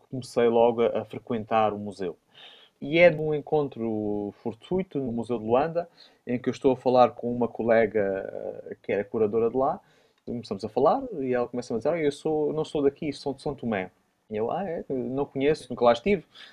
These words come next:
Ela disse, "Ah, não, é um, um país, eh, pequenino, cheio de biodiversidade, e nós gostávamos de ter lá um projeto de museu. Olha, tu é que serias a pessoa para vir, eh,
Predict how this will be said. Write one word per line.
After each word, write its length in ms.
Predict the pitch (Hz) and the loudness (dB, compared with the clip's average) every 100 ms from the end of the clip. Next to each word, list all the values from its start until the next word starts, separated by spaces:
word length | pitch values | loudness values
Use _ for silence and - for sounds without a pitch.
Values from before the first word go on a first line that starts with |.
| - - - | -20 -12 -4
Ela 80 | |
disse, 120 | 143 220 | 2 2
"Ah, 120 | 269 | 2
não, 260 | 269 233 208 | 2 0 0
é 80 | 180 | -4
um, 380 | 160 147 139 | -4 -4 -4
um 40 | 135 | -4
país, 380 | 135 139 135 - | -2 -2 -2 -4
eh, 380 | 123 113 110 107 - | -4 -2 -6 -10 -14
pequenino, 600 | _ 117 151 180 165 147 | _ -4 -2 -2 -2 -2
cheio 260 | 135 143 127 | -2 0 0
de 60 | 117 | 2
biodiversidade, 760 | 123 117 - 117 147 165 160 156 160 _ _ _ - | 0 0 -4 2 6 6 4 -2 -14 _ _ _ -6
e 140 | 131 | -2
nós 200 | 127 131 | 0 0
gostávamos 540 | 120 - 135 123 123 107 | 0 -2 0 0 -2 -4
de 140 | 120 | -4
ter 200 | 117 131 | 0 2
lá 200 | 123 120 | 4 4
um 140 | 117 120 | 2 -4
projeto 400 | - 110 117 - | -4 -2 -2 -2
de 60 | |
museu. 460 | 110 107 165 175 175 - - - | -8 -4 -2 -2 -4 -10 -12 0
Olha, 200 | 214 151 | 2 2
tu 180 | - | 4
é 60 | 208 | 4
que 80 | - | 4
serias 360 | - 190 170 | -2 0 0
a 60 | 170 | -2
pessoa 400 | - - 175 175 | -4 -2 2 2
para 200 | - 160 | 4 2
vir, 280 | 139 165 156 | 4 2 2
eh, 360 | 147 143 - | 4 4 2